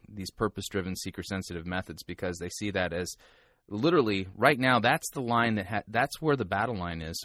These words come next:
for the future of the church. And, um, and they are resisting it and not going that way. Instead, are faithfully opening up their Bible. And so I'm very happy to hear from our Christian brothers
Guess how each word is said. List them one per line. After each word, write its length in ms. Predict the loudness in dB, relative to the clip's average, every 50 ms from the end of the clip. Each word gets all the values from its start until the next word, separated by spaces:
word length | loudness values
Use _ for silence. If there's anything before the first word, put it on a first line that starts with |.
| -12 -6
for 100 | -6 -4
the 80 | -4 -4
future 320 | -2 -2 -2 0 0 -2
of 80 | -2 -2
the 60 | -4
church. 480 | -6 -4 -2 -2 -2 -2 -6 -10 -16 -20 _ _ _ _ _ _ _ _ _ _ _ _ _ _ -2
And, 540 | 0 2 4 4 4 4 2 2 0 -2 -4 -4
um, 380 | 0 2 4 4 4 2 0 -2
and 320 | -2 -2 0 0 0 -2 0
they 180 | 0 2 4
are 120 | 4 4 4
resisting 520 | 2 0 0 -2 -2 -2 -2 -2 -2 0
it 100 | -2 -2
and 320 | -2 -2 -2 -2 -2 0 2
not 260 | 2 2 2 2 -2 -8 -14 -16 -16 -12 -6
going 380 | -4 -4 -2 -2 -4 -6 -8 -10 -10 -6
that 240 | -4 -2 -2 -2 -4
way. 220 | -4 -4 -4 -4
Instead, 340 | -6 -6 -6 -4 -2 -2 -2
are 80 | -2
faithfully 480 | -2 0 0 0 0 0 -2 -2 0 0
opening 320 | 0 -2 -2 -4 -4 -2
up 140 | -4 -4 -6
their 120 | -6 -8 -6
Bible. 440 | -2 0 0 0 0 -2 -4 -8 -12 _ _ _ -20 _ _ _ _ _ _ -6
And 140 | -6 -4 -2
so 140 | 0 2 2
I'm 220 | 2 2 0 -2 -4
very 320 | -4 2 4 6 6 6
happy 240 | 4 4 2 2 0
to 80 | -2 -2
hear 160 | 0 -2 -2
from 200 | -2 -2 -4 -4
our 80 | -4
Christian 380 | -4 -2 -2 -2 -2 -2 -2 0
brothers 400 | 2 2 4 4 2 0 -2 -4